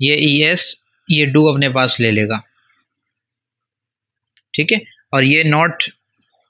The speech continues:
not यहाँ पर भी है, not go to school,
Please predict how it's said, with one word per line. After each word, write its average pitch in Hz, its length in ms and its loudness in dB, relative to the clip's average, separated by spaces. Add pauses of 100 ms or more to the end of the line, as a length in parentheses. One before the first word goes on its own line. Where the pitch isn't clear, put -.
(220)
not 135 300 0
यहाँ 127 160 0
पर 135 180 -2
भी 139 200 0
है, 143 140 0
not 131 280 -2
go 139 160 4
to 147 140 0
school, 151 380 0